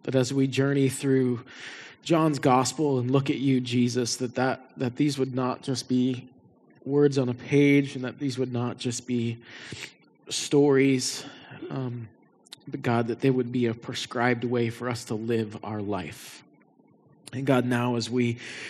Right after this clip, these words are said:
take the bread and the cup, we're reminded, Jesus, of your life and your death, and we celebrate your resurrection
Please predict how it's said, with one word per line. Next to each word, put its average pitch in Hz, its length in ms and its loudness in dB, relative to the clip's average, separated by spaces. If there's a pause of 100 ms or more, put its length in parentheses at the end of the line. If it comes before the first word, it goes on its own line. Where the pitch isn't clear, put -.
(240)
take - 420 0
the 131 100 0
bread 127 600 2
and 120 220 -2
the - 60 -6
cup, - 320 -2 (1120)
we're 131 140 0
reminded, 123 760 2 (880)
Jesus, 143 460 6
of 123 160 2
your 127 160 2
life 120 640 2 (220)
and 120 140 -6
your 117 120 -2
death, 113 580 0 (720)
and 117 100 -8
we 117 100 -2
celebrate 120 560 -2
your 117 120 -4
resurrection 110 800 -4